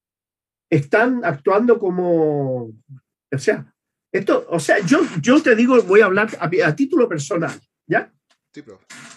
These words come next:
Speaker 1: Yo creo que para redactar la constitución política de un país debió haberse colocado la primera cortapisa, que el,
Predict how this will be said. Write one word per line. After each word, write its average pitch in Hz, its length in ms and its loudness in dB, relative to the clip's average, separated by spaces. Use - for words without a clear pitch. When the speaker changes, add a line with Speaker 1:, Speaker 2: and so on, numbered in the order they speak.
Speaker 1:
Yo 277 240 -2
creo 190 480 -2
que 214 140 6
para 196 340 0
redactar 180 680 -2
la 277 220 -4
constitución 165 1000 -4
política 175 580 0
de 190 60 2
un 294 180 -4
país 185 400 0
debió 208 400 2
haberse 254 500 0
colocado 190 600 0
la 190 120 -2
primera 247 440 -6
cortapisa, 196 880 -6
que 214 180 6
el, 202 120 0